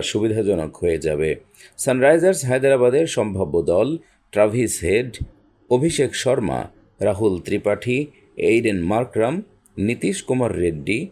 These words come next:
হেনরিক ক্লাসেন উইকেটকিপার, আব্দুল সামাদ, শাহবাজ আহমেদ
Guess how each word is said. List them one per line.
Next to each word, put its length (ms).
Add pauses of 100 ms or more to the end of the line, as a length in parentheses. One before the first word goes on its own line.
(280)
হেনরিক 440
ক্লাসেন 560
উইকেটকিপার, 760 (480)
আব্দুল 360
সামাদ, 440 (400)
শাহবাজ 600
আহমেদ 420